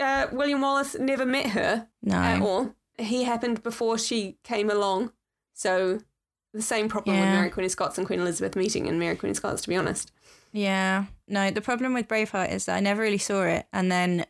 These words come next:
Speaker 2: um, what I did see in the nineties was a programme that was on at a very strange time of twelve thirty on a Sunday called This Morning with Richard and Not Judy with
Speaker 1: <laughs>
Speaker 2: Stuart Lee, uh, and Richard Herring,
Speaker 1: Mm-hmm.
Speaker 2: which was a very strange programme. Um, one of my favourites ever. But one of the things that they did was extra final scene,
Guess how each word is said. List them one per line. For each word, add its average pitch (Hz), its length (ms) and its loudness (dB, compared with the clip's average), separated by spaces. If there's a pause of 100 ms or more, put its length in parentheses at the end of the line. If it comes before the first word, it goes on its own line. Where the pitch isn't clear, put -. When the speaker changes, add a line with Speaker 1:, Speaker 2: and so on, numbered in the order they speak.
Speaker 2:
um, 180 420 2
what 180 140 -2
I 170 40 0
did 202 280 0
see 175 300 0
in 165 200 0
the 165 80 0
nineties 165 680 -2
was 165 580 0
a 175 60 -4
programme 170 380 0
that 170 100 0
was 180 120 -2
on 170 240 2
at 160 140 0
a 165 40 -2
very 170 200 0
strange 170 320 0
time 165 220 0
of 165 80 -6
twelve 175 260 -2
thirty 170 340 -2
on 160 80 0
a 165 40 -2
Sunday 170 420 0
called 165 220 -4
This - 160 -2
Morning 170 280 0
with 160 160 -2
Richard 165 300 -2
and 160 140 0
Not 160 160 0
Judy 170 440 0 (320)
with 415 300 0
Speaker 1:
<laughs> - 0 -
Speaker 2:
Stuart 175 400 0
Lee, 180 460 0 (160)
uh, - 20 -8
and 170 340 2
Richard 170 300 -4
Herring, 175 400 0 (240)
Speaker 1:
Mm-hmm. 247 300 -2
Speaker 2:
which 220 80 2
was 190 80 2
a 196 60 0
very 196 200 0
strange 196 480 0
programme. 160 560 -2 (320)
Um, 175 240 2
one 180 100 2
of 180 60 4
my 185 100 2
favourites 170 420 0
ever. 160 260 0
But - 120 -4
one 180 160 2
of 185 80 2
the 190 60 2
things 180 240 0
that - 80 -4
they 180 200 2
did 170 200 0
was 170 160 0
extra - 320 -2
final 180 340 2
scene, 202 460 2